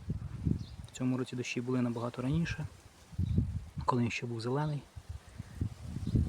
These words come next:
І тому в цьому році він набрав кращого смаку, але якби зараз була більш тепліша погода, сонячна, я думаю, він був би ще солодший.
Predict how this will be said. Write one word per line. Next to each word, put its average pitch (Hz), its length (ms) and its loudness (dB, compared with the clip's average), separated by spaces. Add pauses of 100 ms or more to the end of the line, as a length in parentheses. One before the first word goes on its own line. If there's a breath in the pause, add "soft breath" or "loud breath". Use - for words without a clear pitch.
(580)
І - 200 2
тому 139 380 4
в - 160 6
цьому 147 260 12
році - 460 6 (580)
він 131 240 0 (320)
набрав 127 380 2
кращого - 360 8
смаку, - 380 -2 (500 loud breath)
але 127 340 6
якби 120 460 2 (120)
зараз 117 420 6
була 117 520 8 (520)
більш 123 240 -2
тепліша 131 420 -4 (280)
погода, 139 380 0
сонячна, 135 520 0 (760 loud breath)
я 123 80 -4
думаю, 127 340 4
він 127 140 6
був 123 160 0
би 123 140 2
ще 120 260 -2
солодший. 123 600 -4